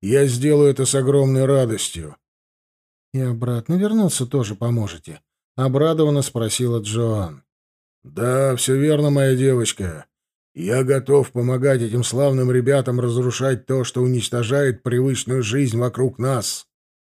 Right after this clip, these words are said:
"Мастер, вы меня сейчас очень обрадовали", — радостно сказала Джоан. "Но вы понимаете, что нужно будет хранить это в тайне, потому что у наркоторговцев очень могущественные покровители".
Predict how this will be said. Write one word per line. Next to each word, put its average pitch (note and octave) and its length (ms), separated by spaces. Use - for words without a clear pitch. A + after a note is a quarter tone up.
"Мастер, D3+ 720
вы C#3+ 200
меня D3+ 240
сейчас C#3 580
очень G3 440
обрадовали", — D3+ 800
радостно A#2+ 540
сказала G#2 480
Джоан. G2 540
"Но C3+ 360
вы C#3+ 140
понимаете, D#3+ 600
что D#3 220
нужно E3+ 280
будет E3 280
хранить F#3 440
это F3 180
в - 80
тайне, D3 540
потому A#2+ 340
что C#3 180
у C#3 40
наркоторговцев D3 1040
очень E3 280
могущественные F3 800
покровители". F#3+ 880